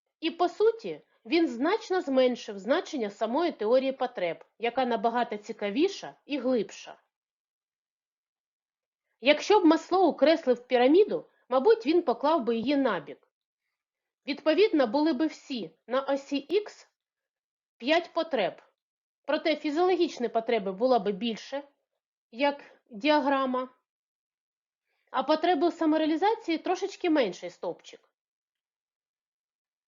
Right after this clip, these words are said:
Це б де-, демонструвало, що, по-перше, існують одночасно кілька сильних потреб, але домінує та,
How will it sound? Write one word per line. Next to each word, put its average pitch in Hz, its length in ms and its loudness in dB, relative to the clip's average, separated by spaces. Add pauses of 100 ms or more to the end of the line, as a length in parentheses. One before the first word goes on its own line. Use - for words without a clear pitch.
(1400)
Це 415 200 2
б 359 80 -8
де-, 392 180 6
демонструвало, 285 1000 2 (1040)
що, - 260 -2
по-перше, 320 720 0 (840)
існують 349 680 4
одночасно 302 880 -2 (220)
кілька 339 400 -4
сильних 285 460 -4
потреб, 233 480 -8 (640)
але 254 460 0 (120)
домінує 285 680 0
та, 311 320 -4